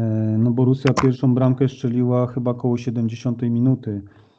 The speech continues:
Gdzieś tam ten wynik był, e, przez jakiś czas na styku, aczkolwiek, no, Borussia kontrolowała to spotkanie.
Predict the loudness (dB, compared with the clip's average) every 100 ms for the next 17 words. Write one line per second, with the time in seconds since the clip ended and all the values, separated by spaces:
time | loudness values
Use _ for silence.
0 | _ _ -8 -6 -4 -6 -2 -2 0 0
1 | 0 2 2 2 -2 -2 -2 -2 -6 -8
2 | -6 -6 -4 -2 -2 0 -2 -2 0 0
3 | 0 -2 0 0 0 0 0 0 0 0
4 | -2 -2 0 -2 -4 -4 -2 0 0 -2
5 | -2 -2 0 0 2 2 2 0 -6 -8
6 | -8 -6 -4 -4